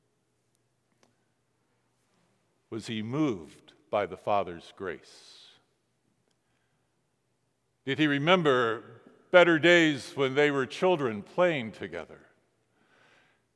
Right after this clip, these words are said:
Did he choose to be gracious himself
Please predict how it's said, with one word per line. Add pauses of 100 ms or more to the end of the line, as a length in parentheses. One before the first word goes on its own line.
(220)
Did
he
choose (160)
to
be
gracious
himself